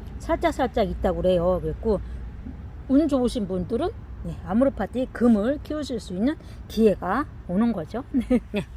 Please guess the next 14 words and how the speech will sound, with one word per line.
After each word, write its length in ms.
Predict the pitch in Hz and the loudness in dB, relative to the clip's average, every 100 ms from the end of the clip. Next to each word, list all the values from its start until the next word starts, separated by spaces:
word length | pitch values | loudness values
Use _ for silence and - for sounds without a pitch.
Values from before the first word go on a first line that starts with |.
| - | 2
여기는 440 | 226 285 349 320 | 4 6 6 6
이제 160 | 247 262 | 6 4
아보카도 640 | - 214 277 311 - 233 226 | 6 4 4 2 4 4 2
크림이에요. 680 | 330 359 330 233 175 170 180 | 6 6 8 4 2 0 4
얘도 240 | 233 277 | 6 6
이제, 440 | 302 262 302 294 175 - - - - | 4 4 4 2 0 -6 -16 -18 -4
어, 680 | 196 202 202 202 202 202 202 | 2 6 6 6 6 6 4
물이 240 | 208 320 330 | 4 4 4
좀 200 | 339 285 | 4 4
더 180 | 202 | 6
들어야 320 | 190 214 247 208 | 6 6 6 6
되죠. 400 | 170 180 226 220 | 4 2 0 -2
좀 160 | 175 175 | -6 -6
단단하게. 720 | - 202 214 185 165 190 320 | -2 2 2 2 2 2 0